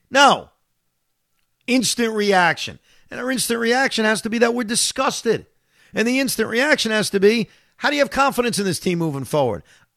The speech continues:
All year long, I gave you the, "Hey, they've earned our trust." And they had. No doubt. Through a hundred and fifty-six games, they had. With the fight, with the comebacks,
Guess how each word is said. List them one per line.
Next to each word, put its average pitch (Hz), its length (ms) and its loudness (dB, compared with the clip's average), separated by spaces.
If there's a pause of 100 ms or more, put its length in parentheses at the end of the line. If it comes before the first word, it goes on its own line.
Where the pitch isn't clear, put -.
All 302 260 6
year 269 260 2
long, 240 380 4
I 196 160 4
gave 196 300 4
you 185 100 2
the, 170 160 2
"Hey, 160 360 -2 (280)
they've 175 300 0 (120)
earned 175 380 2
our 151 240 4
trust." - 640 -10 (260)
And 196 160 -2
they 226 120 2
had. 320 440 2 (880)
No 254 120 -8
doubt. 285 340 6 (720)
Through 214 180 4
a 180 60 6
hundred 294 380 4
and 240 100 -10
fifty-six 240 640 -4
games, 208 420 -4 (240)
they 180 360 2
had. 131 460 4 (180)
With 143 240 -6
the 123 80 -10
fight, 208 520 2 (240)
with 151 200 -6
the - 80 -12
comebacks, 196 800 4